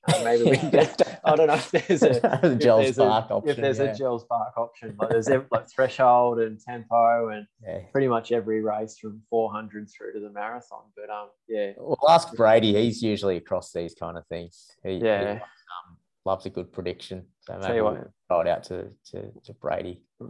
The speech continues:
Speaker 1: Give the listeners the option, and then we might use Brady as the final adjudicator.
Speaker 2: <laughs> Yeah.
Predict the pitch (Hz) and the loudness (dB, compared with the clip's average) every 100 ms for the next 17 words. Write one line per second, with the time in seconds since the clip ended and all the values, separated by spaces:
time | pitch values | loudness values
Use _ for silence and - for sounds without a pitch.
0 | 120 147 139 143 110 113 - 113 101 110 | -6 -4 0 2 2 0 -2 -8 -4 0
1 | 104 110 - 110 156 120 110 107 104 107 | 0 -2 -8 -12 -10 -8 -6 -6 -6 -10
2 | 104 101 104 101 - - 98 101 98 104 | -8 -8 -8 -12 -8 -6 -4 -4 -8 -10
3 | 95 101 101 95 98 92 98 104 - 101 | -6 -2 -2 -4 -10 -6 -8 -8 -6 -4
4 | 98 117 - - - | -4 -8 -16 -16 -8